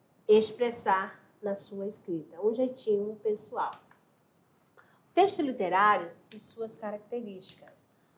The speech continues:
Vamos lá, ele possui uma função estética,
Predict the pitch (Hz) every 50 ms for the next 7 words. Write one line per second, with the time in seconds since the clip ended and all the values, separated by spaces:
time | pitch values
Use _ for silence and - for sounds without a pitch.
0 | _ - 208 220 233 226 220 196 180 165 170 180 202 - - 220 220 - - -
1 | 233 247 277 294 302 294 269 254 254 247 233 220 - - 233 233 247 277 285 -
2 | - - _ _ _ _ _ _ _ _ - 208 - - - 208 202 208 202 196
3 | - - - - - 135